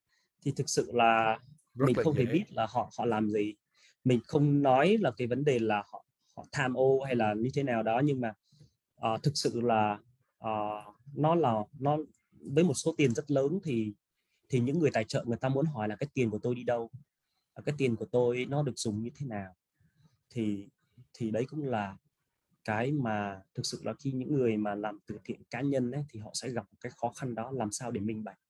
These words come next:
Speaker 1: Thì đấy cũng là một cái bài học lớn cho tất cả mọi người. Đấy là khi mà sử dụng những cái tài khoản cá nhân cho từ thiện chẳng hạn, thì làm thế nào để, để bản thân, bảo vệ bản thân mình. Bởi vì tôi,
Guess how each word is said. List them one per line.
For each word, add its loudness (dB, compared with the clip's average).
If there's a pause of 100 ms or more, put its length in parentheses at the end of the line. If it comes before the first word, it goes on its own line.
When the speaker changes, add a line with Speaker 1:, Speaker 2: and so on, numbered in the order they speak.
(720)
Speaker 1:
Thì -2
đấy 0
cũng -4
là 0
một -2
cái -6
bài -2
học -8
lớn -2 (360)
cho -8
tất -6
cả -2
mọi -8
người. -6 (140)
Đấy -6
là -4 (120)
khi -4
mà 0
sử -6
dụng -8
những -8
cái -8
tài -2 (100)
khoản -10
cá -2
nhân -2 (760)
cho -6
từ -4
thiện -8
chẳng -18
hạn, -18
thì -6 (600)
làm 0
thế -4
nào -2
để, -8 (240)
để 0 (140)
bản -2
thân, 0
bảo 2
vệ 2
bản -2
thân 0
mình. -2
Bởi 4
vì 4
tôi, 6